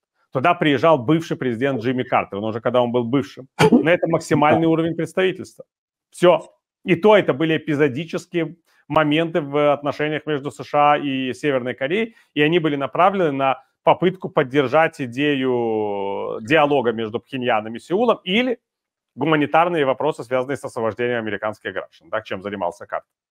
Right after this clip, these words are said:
Speaker 2: Тогда вот с такой стороны зайдем. Щас, э, широко обсуждается все-таки роль Китая и его интерес в, э, решении о том, чтобы, м,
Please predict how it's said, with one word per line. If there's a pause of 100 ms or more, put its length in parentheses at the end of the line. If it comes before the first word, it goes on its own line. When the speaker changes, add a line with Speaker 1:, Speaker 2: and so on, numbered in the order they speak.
(140)
Speaker 2:
Тогда
вот
с
такой
стороны
зайдем.
Щас,
э,
широко
обсуждается
все-таки
роль
Китая
и
его
интерес
в, (320)
э,
решении
о
том,
чтобы, (560)
м,